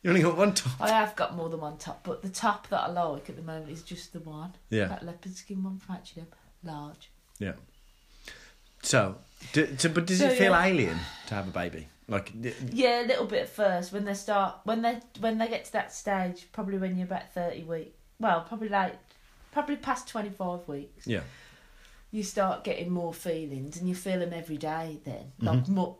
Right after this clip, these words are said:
Speaker 2: obviously you feel 'em every day, but you feel it more often, and
Speaker 1: Yeah.
Speaker 2: it's stronger,
Speaker 1: Mm-hmm.
Speaker 2: and it feels like a person more than just a butterfly in your stomach.
Speaker 1: Yeah. That's a nice way of putting it, butterfly in your
Speaker 2: Yeah,
Speaker 1: stomach.
Speaker 2: there it is. That's what it's like, a little flutter.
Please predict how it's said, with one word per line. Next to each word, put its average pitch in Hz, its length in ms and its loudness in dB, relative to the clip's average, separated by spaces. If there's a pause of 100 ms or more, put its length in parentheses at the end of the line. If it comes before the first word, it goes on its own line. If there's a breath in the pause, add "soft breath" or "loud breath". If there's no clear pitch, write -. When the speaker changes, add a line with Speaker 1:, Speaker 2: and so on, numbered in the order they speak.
Speaker 2:
obviously 226 320 0
you 196 60 -2
feel 208 140 -2
'em 202 100 -2
every 185 200 -2
day, 143 280 -2
but - 120 -12
you 180 100 -4
feel 175 260 -4
it - 80 -10
more 160 240 -4
often, - 460 -10 (140)
and 135 80 6
Speaker 1:
Yeah. 113 80 8
Speaker 2:
it's - 100 -4
stronger, 165 800 -4
Speaker 1:
Mm-hmm. 117 180 4 (200)
Speaker 2:
and 180 140 -2
it - 100 -6
feels 180 260 -4
like 165 200 -8
a 185 40 -14
person 185 680 -4
more 185 180 2
than 175 200 -6
just 175 240 -12
a 180 40 -8
butterfly 175 600 -6
in 180 60 -8
your 175 80 -8
stomach. 131 360 -12 (140)
Speaker 1:
Yeah. 107 220 0 (1080 loud breath)
That's 127 160 -2
a 165 40 2
nice 160 220 2
way 131 80 2
of 107 100 0
putting 131 220 -2
it, - 60 -12
butterfly 90 420 -6
in 87 100 -4
your 240 80 -4
Speaker 2:
Yeah, 254 80 0
Speaker 1:
stomach. 233 180 -2 (240)
Speaker 2:
there 330 200 -6
it 311 80 -6
is. 330 180 -6
That's 370 200 -10
what 285 120 -8
it's - 120 -12
like, 277 240 -4
a 359 40 -8
little 403 200 -10
flutter. - 460 -12